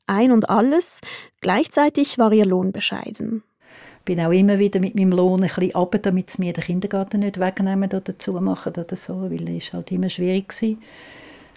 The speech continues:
Speaker 2: mit den Finanzen und mit den Kindern genug zu haben. Und dann habe ich halt auch immer müssen günstige Wohnungen haben.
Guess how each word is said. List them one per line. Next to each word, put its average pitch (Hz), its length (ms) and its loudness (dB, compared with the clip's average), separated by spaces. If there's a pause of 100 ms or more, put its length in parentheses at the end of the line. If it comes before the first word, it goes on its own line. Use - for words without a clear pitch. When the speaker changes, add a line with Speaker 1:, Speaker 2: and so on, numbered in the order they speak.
(100)
Speaker 2:
mit 214 260 -4
den 214 80 -4
Finanzen 214 600 2
und 214 60 4
mit 208 200 0
den 202 80 -2
Kindern 208 500 0 (140)
genug 208 340 0
zu - 60 -12
haben. 208 240 0 (640)
Und 180 720 -2
dann 185 400 2
habe 190 120 2
ich - 140 -2
halt 180 140 0
auch 175 100 2
immer 190 220 4
müssen 185 300 0 (120)
günstige 180 580 0
Wohnungen 214 460 4
haben. 156 280 -2